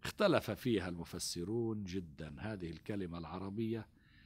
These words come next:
غير المستعملة بكثرة، ما قد يمال إليه ويكون هو المراد بأنه عكس حم.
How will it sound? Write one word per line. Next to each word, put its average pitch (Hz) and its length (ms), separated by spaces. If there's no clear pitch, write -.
غير 120 440
المستعملة 90 800
بكثرة، - 600
ما 151 220
قد 170 300
يمال 139 520
إليه 104 680
ويكون 95 460
هو 104 200
المراد 101 600
بأنه 123 920
عكس 117 440
حم. 98 360